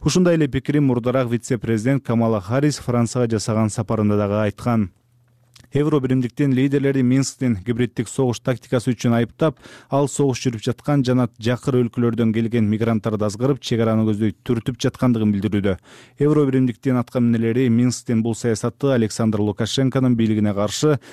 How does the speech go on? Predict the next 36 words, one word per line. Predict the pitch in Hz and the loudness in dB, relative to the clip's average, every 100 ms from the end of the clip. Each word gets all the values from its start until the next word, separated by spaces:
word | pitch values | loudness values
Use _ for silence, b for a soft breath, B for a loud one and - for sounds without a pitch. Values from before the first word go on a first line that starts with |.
| B | B
санкциялар | - - 151 - 139 127 120 | -8 -2 0 0 0 2 0
үчүн | - 135 123 | 0 0 2
өч | 117 120 | 0 0
алуунун | 113 117 110 | 0 0 0
бир | 92 120 113 | 0 -2 -2
түрү | - 123 123 | -2 0 2
деп | 117 | 0
эсептейт. | 104 104 110 95 - | -2 -2 -4 -4 -6
Бир | 110 104 | -4 -2
катар | 101 104 104 | -2 -2 0
авиакомпаниялар | 104 110 110 - 131 135 127 120 | 0 0 -2 0 0 2 2 2
он | 110 | 0
экинчи | 107 107 - | 0 -4 -4
ноябрда | 104 110 117 120 131 B B B - | -2 0 0 0 -2 B B B -2
мигранттардын | 135 151 147 139 127 117 | 0 2 0 0 2 2
агымын | 107 113 104 | 2 0 -2
токтотуу | 113 101 117 104 123 117 | -4 -4 -4 -2 -2 -2
үчүн | 139 123 | 0 2
аба | 107 107 | 2 0
каттамдарын | 101 - 104 104 101 | -2 -2 -2 0 -2
чектей | - 113 - 117 | -2 -6 -2 -2
тургандыгын | - 107 98 95 95 92 | 0 0 0 0 0 0
жарыялаган. | 98 98 104 107 92 - _ B B B - | 0 0 0 0 -2 -8 _ B B B -2
Европанын | 160 170 151 151 139 123 | 2 2 2 0 0 0
бир | 135 | 2
нече | 139 123 127 | 2 2 -2
өлкөлөрү | 117 131 131 131 | 0 0 0 0
коронавирус | 123 123 123 117 - | 0 0 0 0 -2
жугузуп | 120 120 127 123 | -2 0 2 2
алгандардын | 117 120 117 113 113 | 2 2 2 2 2
көбөйгөндүгүнө | 117 117 117 117 117 | 2 2 2 2 2
байланыштуу | 117 120 120 - 120 | 2 0 0 -4 -6
кайрадан | - 117 120 120 107 | -2 0 0 0 -2
чектөөлөрдү | - 120 - 139 139 127 117 | -4 -4 -2 0 2 0 -2
киргизе | 110 110 110 | -2 0 0
баштады. | 95 107 101 | -2 -4 -4